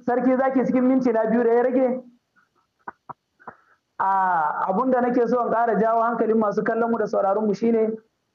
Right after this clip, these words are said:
wato wallahi irin karantarwar da aka ba mu sarki zaki.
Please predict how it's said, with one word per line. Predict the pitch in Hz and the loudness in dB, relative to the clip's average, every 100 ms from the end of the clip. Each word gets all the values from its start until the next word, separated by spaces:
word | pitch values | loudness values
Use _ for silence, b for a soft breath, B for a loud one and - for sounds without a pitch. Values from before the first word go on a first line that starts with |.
| _ _ _ _ | _ _ _ _
wato | 190 214 220 233 | -4 -2 0 0
wallahi | 233 254 285 269 | 0 0 0 2
irin | 269 254 | 0 0
karantarwar | 262 254 254 254 247 | 0 0 0 0 0
da | 233 | 0
aka | 240 226 | -2 -2
ba | 226 | -2
mu | 220 | 0
sarki | 208 202 208 | -2 0 0
zaki. | 214 - 156 | 0 0 -4